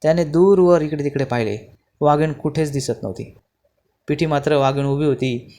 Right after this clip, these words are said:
त्या दिशेला पाहत दबक्या आवाजात ब्या ब्या करत होती. झिनीचा बाप धावतच दरी उतरला. निरागस पिठीला त्याने एकदम कवेत घेतले,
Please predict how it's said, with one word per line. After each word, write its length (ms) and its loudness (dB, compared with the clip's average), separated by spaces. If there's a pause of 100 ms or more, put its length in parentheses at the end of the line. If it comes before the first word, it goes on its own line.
(120)
त्या 80 0
दिशेला 300 0
पाहत 320 0 (480)
दबक्या 340 0
आवाजात 300 2 (480)
ब्या 220 2
ब्या 180 0
करत 280 -6
होती. 300 -12 (840)
झिनीचा 340 -2
बाप 400 0
धावतच 720 -2 (120)
दरी 160 2
उतरला. 400 -6 (1120)
निरागस 420 0
पिठीला 300 -2
त्याने 260 -4
एकदम 380 -4 (420)
कवेत 220 2
घेतले, 480 -10